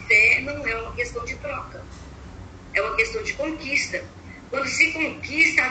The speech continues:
fé mesmo, nós não mais cobramos de Deus, nós, e a gente tem que entender que nós não estamos batendo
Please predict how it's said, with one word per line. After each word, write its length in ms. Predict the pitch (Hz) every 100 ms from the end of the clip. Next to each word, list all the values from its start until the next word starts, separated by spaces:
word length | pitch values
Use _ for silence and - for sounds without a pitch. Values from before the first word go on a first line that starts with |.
| -
fé 340 | - 247 262 247 202 196
mesmo, 640 | 220 294 294 - 196 156 - - - - 277 262 254 -
nós 340 | 254 254 262 240
não 300 | 262 320 311
mais 380 | 240 233 247 -
cobramos 520 | 262 - - - 466
de 100 | -
Deus, 380 | - - 98 98
nós, 220 | - 120 - - - -
e 100 | 151
a 100 | 160
gente 180 | - -
tem 160 | - -
que 100 | -
entender 380 | - 196 - 247
que 80 | 208
nós 180 | 233 233
não 320 | 269 - 294
estamos 300 | 294 269 254
batendo 640 | 226 220 - 214 247 220